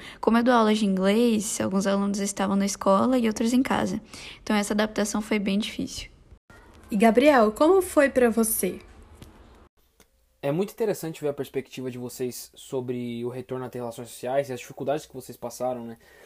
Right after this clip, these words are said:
Speaker 3: Seja por ter algum tipo de ansiedade, ou retração, ou vergonha, porque eu particularmente não tive as mesmas experiências. Na realidade, eu não senti muita diferença em ter relações sociais antes e depois da pandemia. Óbvio que eu senti um pouco de, de vergonha até as primeiras reintegrações,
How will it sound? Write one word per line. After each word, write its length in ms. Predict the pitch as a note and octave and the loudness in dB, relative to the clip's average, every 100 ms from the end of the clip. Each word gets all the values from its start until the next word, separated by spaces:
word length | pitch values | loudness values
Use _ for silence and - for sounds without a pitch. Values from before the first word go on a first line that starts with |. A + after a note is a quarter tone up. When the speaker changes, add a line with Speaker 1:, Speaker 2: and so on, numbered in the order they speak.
| - - | -20 -8
Speaker 3:
Seja 220 | C#3+ C3+ | -4 -4
por 140 | C#3 C3 | -4 -6
ter 120 | B2+ | -4
algum 180 | B2 B2 | -4 -8
tipo 160 | - | -10
de 80 | B2+ | -10
ansiedade, 640 | B2 D3 C3+ C#3+ D3+ B2 | -8 -6 -2 0 0 0
ou 80 | B2 | -6
retração, 800 | B2+ C3+ C3 - C#3+ D3 B2+ A2 _ _ _ | -10 -10 -10 -8 -6 -4 -6 -10 _ _ _
ou 120 | B2 | -10
vergonha, 640 | A#2+ A#2 A2+ C#3 D3+ A2+ - - _ | -8 -8 -4 -2 -2 -8 -12 -20 _
porque 240 | - D#3 F#3 | -8 0 2
eu 60 | |
particularmente 640 | F#3 F#3+ - G3 F3+ F#3 G3 | 4 2 2 -4 -4 -4 -4
não 100 | G3+ | -6
tive 220 | A3+ G3+ | -4 -4
as 80 | D#3 | -4
mesmas 200 | C#3 B2+ | -6 -8
experiências. 540 | C3+ B2 A#2 A2+ A#2 | -6 -6 -6 -12 -12
Na 140 | C3 | -10
realidade, 640 | E3+ E3+ D3+ C3 E3 F#3 D3+ | -6 -6 -4 -2 0 -2 -4
eu 60 | |
não 100 | E3 | -6
senti 280 | F#3 G#3+ A3+ | -8 -10 -6
muita 240 | G#3 F#3 | -4 -4
diferença 540 | D3+ - D3 C#3 C3 B2+ | -8 -6 -6 -4 -6 -10
em 40 | |
ter 160 | A#2+ B2+ | -6 -6
relações 360 | B2 A#2+ C3 | -6 -8 -12
sociais 560 | B2+ - C#3 C#3 - - - - - | -14 -4 0 0 0 -16 -20 -20 -8
antes 280 | C#3+ D#3+ D#3+ | -6 -4 -4
e 60 | D#3+ | -6
depois 300 | D#3 D3+ C#3+ | -4 -4 -4
da 80 | |
pandemia. 560 | C#3 C#3 C#3+ B2+ A2 G2+ _ _ _ - | -6 -8 -8 -8 -10 -14 _ _ _ 0
Óbvio 260 | F3+ F#3 | 0 0
que 80 | F#3 | -4
eu 60 | D#3+ | -6
senti 260 | E3 - | -6 -8
um 80 | D3+ | -10
pouco 340 | - D3 C#3+ C3 | -2 -2 -2 -8
de, 240 | C3 C3 | -6 -6
de 140 | B2 | -4
vergonha 460 | C3 C#3 B2 D#3+ D#3+ | 0 0 0 -2 -2
até 160 | - C#3 | -2 -2
as 100 | - | -2
primeiras 400 | C#3 C3+ C3 B2+ | -8 -4 -4 -4
reintegrações, 880 | B2+ B2 A#2+ A#2+ - E3 D3 - | -10 -8 -8 -8 -8 -8 -8 -12